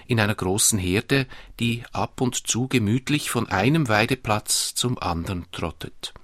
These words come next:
Alle miteinander sind wir ziemlich gefräßig und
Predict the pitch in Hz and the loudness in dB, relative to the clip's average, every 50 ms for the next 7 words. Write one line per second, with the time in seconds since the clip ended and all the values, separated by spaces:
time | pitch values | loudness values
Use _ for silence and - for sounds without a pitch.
0 | - - - - - - - - - - 131 165 196 196 202 - - 180 165 139 | -18 -18 -16 -14 -14 -14 -14 -4 0 2 4 6 6 4 4 4 4 4 6 6
1 | 139 160 180 180 180 165 - - 147 139 131 139 139 135 - - - - - - | 6 6 4 2 2 2 2 2 2 2 4 4 4 4 4 0 -6 -8 -2 2
2 | - 120 151 180 180 - - - 98 - - 87 85 85 131 170 - - 233 220 | 4 6 6 6 4 2 0 -2 -2 0 0 0 2 2 2 2 2 2 2 0
3 | - - 131 127 - | 2 2 0 0 0